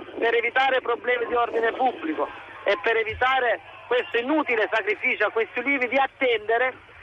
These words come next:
che questo progetto avesse tutte le approvazioni, che non ha.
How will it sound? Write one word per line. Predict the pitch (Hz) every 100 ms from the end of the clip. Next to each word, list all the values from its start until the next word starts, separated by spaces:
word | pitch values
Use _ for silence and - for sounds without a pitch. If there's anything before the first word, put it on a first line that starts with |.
| - -
che | - 254 185 - - - - -
questo | 277 277 254
progetto | 254 285 294 302 - 269
avesse | 247 269 - 247
tutte | 302 294 247
le | 220
approvazioni, | - 208 190 - 190 180
che | 359 285
non | 269 262
ha. | 254